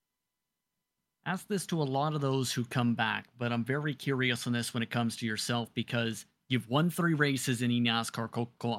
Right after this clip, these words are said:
iRacing Series competition in the past. What is that preparation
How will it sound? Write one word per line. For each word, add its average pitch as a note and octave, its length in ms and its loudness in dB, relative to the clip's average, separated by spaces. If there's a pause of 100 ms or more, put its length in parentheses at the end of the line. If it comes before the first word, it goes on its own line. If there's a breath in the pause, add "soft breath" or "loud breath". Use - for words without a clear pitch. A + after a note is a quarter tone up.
(120)
iRacing A2 340 -6
Series B2+ 300 -4
competition B2+ 600 -2
in B2 60 4
the B2 60 0
past. G2+ 520 -4 (960)
What E3+ 220 4
is F3 220 4
that C#3 260 2
preparation B2+ 920 2